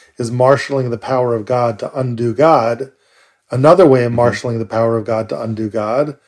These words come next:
Speaker 1: is to go and consecrate something to God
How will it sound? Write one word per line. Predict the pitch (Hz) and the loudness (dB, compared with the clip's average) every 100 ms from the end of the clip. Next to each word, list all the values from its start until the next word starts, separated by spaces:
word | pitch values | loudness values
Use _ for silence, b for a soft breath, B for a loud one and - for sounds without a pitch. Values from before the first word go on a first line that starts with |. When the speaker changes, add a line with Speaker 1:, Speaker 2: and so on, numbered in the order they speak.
| _ _ - | _ _ -6
Speaker 1:
is | 123 123 120 - | -4 -2 -4 -6
to | 113 | -4
go | 127 127 | 0 0
and | 123 110 | 0 -6
consecrate | - 160 190 - 127 117 | -2 0 0 -2 -4 -2
something | - 127 123 | -2 -2 -4
to | 107 117 | -8 0
God | 147 180 131 120 135 | 4 6 6 2 0